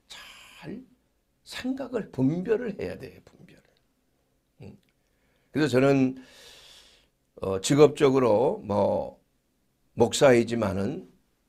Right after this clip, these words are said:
또 의사로서 사람들이 보기에는 두 가지 직업을 가지고 있네, 이렇게 생각하는 사람들이 많이 있을 것이에요.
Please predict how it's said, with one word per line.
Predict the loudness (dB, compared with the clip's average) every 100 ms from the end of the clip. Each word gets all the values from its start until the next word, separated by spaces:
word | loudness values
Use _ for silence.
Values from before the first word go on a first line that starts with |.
| _ 0
또 | 4 4 2 -6
의사로서 | 0 0 2 0 0 -2 -2 -2 -2 -8 _ _ _ _ _ _ _ _ _ _ _ _
사람들이 | 0 6 8 6 4
보기에는 | 6 6 6 4 4 0 -8 -16 -10
두 | 0 6
가지 | 8 8 6
직업을 | 2 2 2 2
가지고 | 0 0 -2
있네, | -2 -2 -2 -4 -6 -14 _ _ _ _ _ _ _ _ _ _ _ _ 2
이렇게 | 4 6 6 4
생각하는 | 4 2 2 2 2
사람들이 | 2 2 0
많이 | -2 0 0
있을 | -4 -6 -10
것이에요. | -10 -14 -16 -18